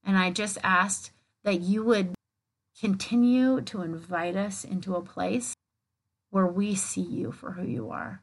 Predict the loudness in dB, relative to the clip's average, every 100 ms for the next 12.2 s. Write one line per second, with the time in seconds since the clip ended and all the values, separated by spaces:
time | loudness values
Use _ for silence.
0 | _ -8 -2 0 2 2 2 0 -4 -10
1 | -4 -2 0 -2 -4 -4 -4 -6 -8 -12
2 | -12 -14 _ _ _ -12 -8 -8 -6 -4
3 | -4 -4 -6 -10 -16 _ -6 -4 -2 -2
4 | -4 -4 0 0 0 -4 -4 0 2 2
5 | -2 -8 -10 -14 _ _ _ _ _ _
6 | _ _ _ -10 -2 0 2 0 0 2
7 | 2 2 4 4 4 4 4 2 -2 -12
8 | _ _ _ _ _ _ _ _ _ _
9 | _ _ -4 -4 -4 -10 _ _ _ _
10 | _ _ _ _ _ _ -6 -4 -2 -2
11 | -2 -4 -4 -4 -4 -4 -4 -4 -6 -6
12 | -8 -10